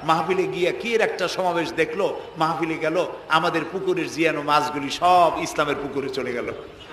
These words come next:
এটা তাদের জন্য হেভি লস। তা আসলে ওরা ধরে রাখতে পারবে না, ঠেকাইতে পারবে না। গায়ে তো মুসলমানের রক্ত, রক্ত কার? এসব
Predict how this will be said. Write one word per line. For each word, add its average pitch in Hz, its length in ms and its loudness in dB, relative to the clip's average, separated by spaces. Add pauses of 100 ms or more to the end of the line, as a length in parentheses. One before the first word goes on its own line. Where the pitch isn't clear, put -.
(160)
এটা 175 180 4
তাদের 165 340 4
জন্য 165 200 -4
হেভি 151 360 2
লস। 135 440 -2 (520)
তা 170 60 -4
আসলে 240 400 6 (240)
ওরা 190 160 8
ধরে 170 220 4
রাখতে 175 300 4
পারবে 143 260 4
না, 135 120 -2
ঠেকাইতে 160 380 0
পারবে 135 320 0
না। 127 180 -4 (300)
গায়ে 143 260 6
তো 190 80 2
মুসলমানের 147 600 2
রক্ত, 123 280 -6
রক্ত 165 340 0
কার? - 640 6 (520)
এসব 214 240 4